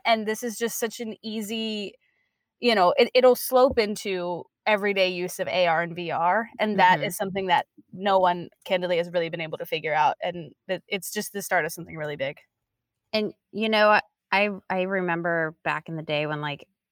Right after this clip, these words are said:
Speaker 2: advertising started to take advantage of, not take advantage, but show up on Snapchat and, like, how awkward it kinda was.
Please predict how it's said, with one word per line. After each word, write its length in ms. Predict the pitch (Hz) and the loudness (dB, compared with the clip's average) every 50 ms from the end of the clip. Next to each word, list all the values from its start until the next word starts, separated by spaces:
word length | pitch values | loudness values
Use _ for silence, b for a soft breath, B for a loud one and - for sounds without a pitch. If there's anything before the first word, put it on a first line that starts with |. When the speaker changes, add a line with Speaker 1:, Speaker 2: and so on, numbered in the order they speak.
| _ _ _ - | _ _ _ -4
Speaker 2:
advertising 840 | 160 160 160 165 165 160 - - 156 147 143 - 147 147 151 175 - b b b b b b b | -2 -2 0 0 -2 -2 -2 0 -2 0 0 0 -2 -2 -2 -6 -10 b b b b b b b
started 720 | b - - - - - 220 196 180 180 175 175 175 180 | b -14 -12 -10 -2 2 4 6 6 8 6 6 4 4
to 100 | - 202 | 0 -8
take 300 | 185 - 214 185 180 180 | -4 0 2 2 2 2
advantage 680 | 196 190 185 190 190 190 190 190 185 190 190 185 185 196 - - | 0 -2 0 0 0 2 2 0 0 0 -2 -4 -8 -10 -4 0
of, 680 | - 190 190 190 190 190 190 190 190 190 - - _ _ _ - | 2 2 4 4 4 2 0 -2 -6 -12 -16 -20 _ _ _ -6
not 180 | - 180 156 - | -4 -2 -2 -2
take 180 | - 175 147 156 | -2 -4 -6 -4
advantage, 400 | - 156 147 147 151 151 165 - | -2 -2 -2 -2 -4 -6 -6 -4
but 180 | - 160 - - | -4 -4 -4 -6
show 380 | - - - - 220 190 180 170 | -10 -8 -2 2 2 4 6 6
up 260 | 165 165 175 - - - - | 4 4 2 0 -4 -2 2
on 220 | 175 175 170 170 | 2 4 4 2
Snapchat 560 | 170 - - 156 139 151 - - 208 202 - - | 0 -2 -2 0 0 0 0 0 0 0 0 0
and, 120 | - 175 | -2 -2
like, 180 | 165 156 151 - | -2 -2 -2 0
how 220 | - 196 180 - - | 0 2 2 2 2
awkward 400 | - 127 - - - 185 190 202 | 0 -2 -2 0 0 0 0 0
it 140 | 220 226 - | 0 -4 -4
kinda 260 | - 269 269 294 285 | -4 -4 -2 0 0
was. 480 | 285 302 320 339 349 349 - - - | 0 2 2 2 0 -2 -6 -12 -20